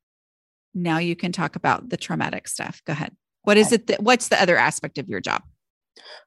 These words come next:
Speaker 2: We do bio cleaning, and
Speaker 1: Okay.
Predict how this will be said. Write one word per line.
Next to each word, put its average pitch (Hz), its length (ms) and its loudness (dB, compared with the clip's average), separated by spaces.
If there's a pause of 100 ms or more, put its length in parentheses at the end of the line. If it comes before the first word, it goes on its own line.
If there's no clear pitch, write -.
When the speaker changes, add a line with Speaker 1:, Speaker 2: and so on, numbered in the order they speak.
(200)
Speaker 2:
We 151 280 8
do 151 320 10
bio 131 420 8
cleaning, 85 500 -8 (520)
and 117 580 4
Speaker 1:
Okay. - 40 4